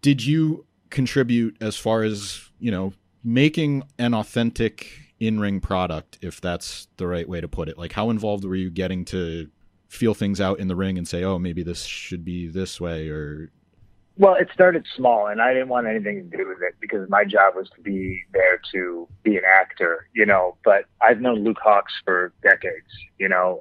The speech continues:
Speaker 2: um, and then Stephen Amell, obviously, being a big wrestling fan and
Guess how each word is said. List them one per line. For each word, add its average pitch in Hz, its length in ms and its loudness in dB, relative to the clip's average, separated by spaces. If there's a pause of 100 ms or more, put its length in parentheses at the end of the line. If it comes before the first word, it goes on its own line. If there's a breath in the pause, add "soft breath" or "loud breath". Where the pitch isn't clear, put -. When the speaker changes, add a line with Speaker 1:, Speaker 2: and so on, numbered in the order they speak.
Speaker 2:
um, 95 300 2
and 110 120 2
then 101 300 0
Stephen 110 380 2
Amell, 113 280 8
obviously, 101 840 0
being 101 260 0
a 92 40 -4
big 95 200 2
wrestling 95 500 0
fan 98 380 2 (120)
and 87 460 0